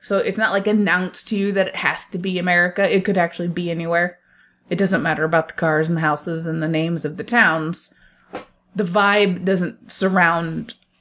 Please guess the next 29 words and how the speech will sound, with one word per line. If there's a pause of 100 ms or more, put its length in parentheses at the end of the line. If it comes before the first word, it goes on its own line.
(340)
what
it
is.
Now,
they
did
say
that,
left,
that
she
kept
her
British
accent, (320)
and
the
director
decided
he
liked
that
because
it
made
her
seem
more
isolated,